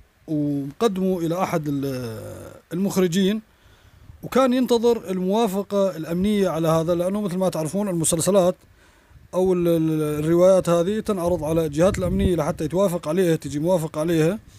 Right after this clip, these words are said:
وكان ينتظر الموافقة هذه. فأحد المخرجين الثانيين،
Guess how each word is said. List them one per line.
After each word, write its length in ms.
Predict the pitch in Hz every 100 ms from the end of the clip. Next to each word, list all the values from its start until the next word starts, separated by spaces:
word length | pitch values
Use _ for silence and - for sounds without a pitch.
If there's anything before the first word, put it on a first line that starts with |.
| - - - - - -
وكان 260 | - 247 254
ينتظر 500 | 240 226 240 226 -
الموافقة 640 | 180 196 202 180 170 143
هذه. 180 | 127 117 104 - -
فأحد 460 | - - 262 240 254
المخرجين 560 | 247 190 220 208 262
الثانيين، 640 | 220 220 240 240 208 208